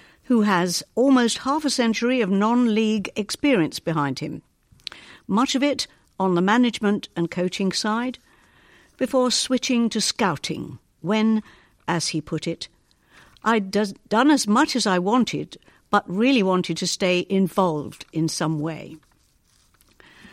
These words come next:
The result was linking up with Lees when the latter was manager at Chesham United and helping to contribute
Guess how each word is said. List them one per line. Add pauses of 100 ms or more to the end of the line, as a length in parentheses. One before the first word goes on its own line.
(360)
The
result (200)
was
linking
up
with
Lees (220)
when
the
latter (280)
was
manager
at
Chesham (180)
United (520)
and
helping
to
contribute